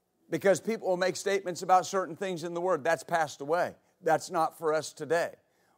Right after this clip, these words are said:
or whatever the case may be. Well, that statement about the word's not truth, but the word is true.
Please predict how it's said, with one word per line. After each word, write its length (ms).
or 320
whatever 320
the 80
case 260
may 160
be. 240
Well, 300
that 240
statement 420
about 260
the 60
word's 320
not 280
truth, 340
but 180
the 80
word 220
is 140
true. 240